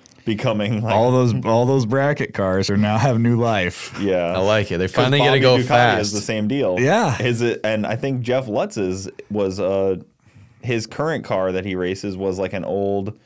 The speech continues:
Speaker 1: um,
Speaker 2: You talking about the G T O or?
Speaker 1: Yeah, I think that car used to be a, um, like, pro stock.
Speaker 2: Wouldn't surprise me.
Speaker 1: Like, they all, they
Speaker 3: Looks
Speaker 1: kinda
Speaker 3: like
Speaker 1: just
Speaker 3: it.
Speaker 1: get new life.
Speaker 2: Yeah, it's like, it's like
Speaker 3: They
Speaker 2: they
Speaker 3: finally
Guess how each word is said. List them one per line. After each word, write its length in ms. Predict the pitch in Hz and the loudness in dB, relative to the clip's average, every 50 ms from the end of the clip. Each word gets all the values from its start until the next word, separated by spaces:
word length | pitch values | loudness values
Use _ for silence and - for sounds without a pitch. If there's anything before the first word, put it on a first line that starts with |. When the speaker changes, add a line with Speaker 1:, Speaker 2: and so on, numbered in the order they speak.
| _ - - - - - | _ -20 -20 -20 -16 -8
Speaker 1:
um, 540 | 90 95 98 95 95 98 98 95 95 98 110 - - - _ _ - | -6 -4 -2 -2 -2 -2 -2 -4 -6 -6 -8 -12 -20 -20 _ _ -8
Speaker 2:
You 100 | 85 95 | -6 -4
talking 160 | 101 104 98 | -2 -2 0
about 160 | 98 95 90 | 0 -2 -2
the 80 | - 92 | -4 -6
G 180 | 80 90 92 92 | -4 -4 -4 -4
T 160 | - 92 95 | -2 -4 -2
O 160 | 104 127 151 | -2 -2 -2
or? 120 | 156 117 92 | -2 -2 0
Speaker 1:
Yeah, 400 | 135 135 117 90 73 65 67 101 - - _ | 0 0 0 0 -2 -4 -6 -8 -12 -16 _
I 100 | - - | -12 -12
think 260 | 104 - 135 131 117 - | -8 -6 -6 -6 -4 -2
that 200 | 117 120 127 127 | -4 -4 -4 -4
car 220 | - 127 104 101 | -2 -2 -2 -2
used 400 | 95 101 110 110 117 123 120 - | -2 -4 -2 -2 -2 -2 -4 -4
to 80 | - 101 | -6 -4
be 400 | 90 98 98 98 95 95 90 - | -4 -2 -2 -2 -2 -2 -2 -2
a, 400 | - 90 90 90 90 87 90 87 | -2 -2 -2 -2 -2 -2 -2 -2
um, 540 | 87 87 85 85 85 80 87 85 85 90 - - _ _ _ _ _ - _ _ | -2 -4 -4 -4 -4 -6 -6 -6 -8 -8 -10 -16 _ _ _ _ _ -20 _ _
like, 180 | - 92 - - | -12 -12 -12 -6
pro 160 | - 135 135 | -4 -4 -4
stock. 380 | 131 - - - - - - - _ - | -4 -6 -8 -10 -10 -12 -14 -18 _ -6
Speaker 2:
Wouldn't 300 | - 110 113 113 110 107 | -2 0 0 2 2 2
surprise 400 | 98 - - - 101 92 87 82 | 0 -2 -4 -4 -2 -2 -2 -4
me. 120 | 85 78 80 - _ _ | -6 -8 -8 -10 _ _
Speaker 1:
Like, 200 | 104 98 87 - - | -8 -8 -8 -6 -4
they 180 | 110 113 113 113 | -2 0 0 0
all, 180 | 113 110 - | 0 0 0
they 140 | 110 113 113 | -2 -2 -2
Speaker 3:
Looks 100 | 98 - | -2 -2
Speaker 1:
kinda 180 | - 135 143 147 | -2 -2 0 0
Speaker 3:
like 80 | 135 123 | 0 0
Speaker 1:
just 140 | 139 123 | 0 0
Speaker 3:
it. 20 | 120 | 2
Speaker 1:
get 160 | 135 127 110 | 0 0 0
new 260 | 110 110 113 113 113 | 0 0 0 0 0
life. 400 | 101 98 95 92 87 82 85 - 113 | 0 0 0 0 -2 -4 -6 -4 0
Speaker 2:
Yeah, 300 | 127 143 143 123 107 98 | 2 2 4 2 2 0
it's 200 | - 117 120 - | 0 -2 0 0
like, 160 | 151 143 131 | 2 2 2
it's 100 | 127 117 | 0 0
like 320 | 151 139 120 113 - - - _ | 0 0 0 0 -2 -8 -12 _
Speaker 3:
They 80 | - | -12
Speaker 2:
they 180 | 98 - 127 120 | -6 -2 0 0
Speaker 3:
finally 60 | - | 2